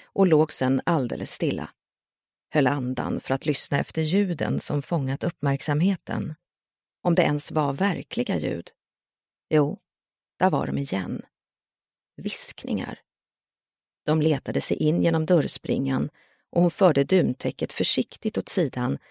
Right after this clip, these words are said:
för att inte prassla onödigt mycket med det. Trägolvet skickade isande strålar genom de nakna fotsulorna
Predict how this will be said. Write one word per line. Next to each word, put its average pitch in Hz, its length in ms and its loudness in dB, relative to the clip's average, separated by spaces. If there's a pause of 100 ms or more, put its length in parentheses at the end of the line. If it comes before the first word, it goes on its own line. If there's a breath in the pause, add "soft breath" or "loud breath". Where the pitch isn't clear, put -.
(200 soft breath)
för - 120 2
att 170 120 4
inte 156 200 2
prassla - 500 -4
onödigt 143 580 -2
mycket - 280 -4
med 269 160 -4
det. - 100 -10 (960)
Trägolvet 131 680 2
skickade 127 420 0
isande 131 540 0
strålar 135 680 0 (300 soft breath)
genom 143 300 4
de 143 240 2
nakna 139 460 0
fotsulorna 135 840 -2